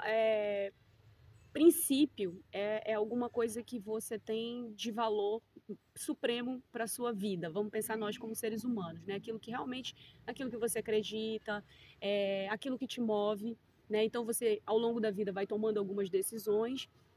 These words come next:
e essas decisões, é, supostamente têm que estar coerentes com os seus princípios, com os seus valores, né?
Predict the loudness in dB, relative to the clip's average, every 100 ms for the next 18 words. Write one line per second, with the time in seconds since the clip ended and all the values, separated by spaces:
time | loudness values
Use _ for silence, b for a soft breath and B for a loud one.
0 | -4 4 4 4 0 0 0 -2 -2 -2
1 | -2 -4 b b b -4 0 0 -2 -4
2 | -4 0 -2 -2 -4 -2 -4 -2 -2 -2
3 | -2 b b _ _ 6 8 8 6 0
4 | -4 -4 -2 -2 -4 -6 -4 -4 -4 -6
5 | -10 -12 -16 -2 -2 0 0 0 2 2
6 | 2 -2 -6 -14 -14 -12 -12 -8 -6 -6